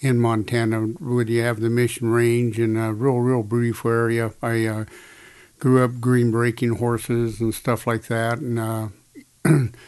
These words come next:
building tree houses and just, uh, working on my grandpa's farm and my uncle's, uh, ranch and stuff like that. So that's kinda where I grew up at. I lived a while in Phoenix, Arizona and stuff like that. And, um,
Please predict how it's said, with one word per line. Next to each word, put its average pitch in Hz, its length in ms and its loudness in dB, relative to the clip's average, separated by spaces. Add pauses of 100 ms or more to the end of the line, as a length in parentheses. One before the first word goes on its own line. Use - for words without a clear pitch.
(420)
building 123 280 2
tree 120 300 2
houses 113 560 -2
and 113 160 0
just, 113 480 -4
uh, 110 440 -2
working 123 440 -2
on 113 180 0
my 110 100 -2
grandpa's 110 580 -2
farm 113 400 0
and 107 140 -2
my 110 160 -2
uncle's, 110 520 -6
uh, 107 180 -4
ranch 117 480 -2
and 107 220 -4
stuff - 340 -6
like 107 200 -6
that. 107 280 -6
So 107 340 -8
that's 113 240 -6
kinda 120 240 -2
where 107 180 -2
I 104 40 -6
grew 110 260 -4
up 113 140 -6
at. 110 120 -4
I 117 80 -2
lived 127 280 -2
a 127 40 0
while 117 360 2
in 110 80 -2 (440)
Phoenix, 120 420 0
Arizona 117 720 2
and 107 200 -4 (720)
stuff - 340 -2
like 110 220 -2
that. 113 360 -2
And, 120 260 -6
um, 110 320 -6